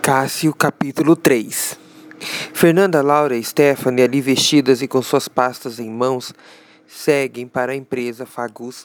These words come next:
Associados. Várias moças e rapazes seguem para o mesmo local, em pleno domingo, e todos ali tentando uma vaga de estágio e trainee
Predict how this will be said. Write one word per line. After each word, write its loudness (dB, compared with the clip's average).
Associados. -14
Várias 0
moças -8
e -18
rapazes -6
seguem -8
para -6
o -10
mesmo -8
local, -8
em -10
pleno 0
domingo, -8
e -8
todos -4
ali -6
tentando -6
uma -4
vaga -2
de -16
estágio -6
e -16
trainee -8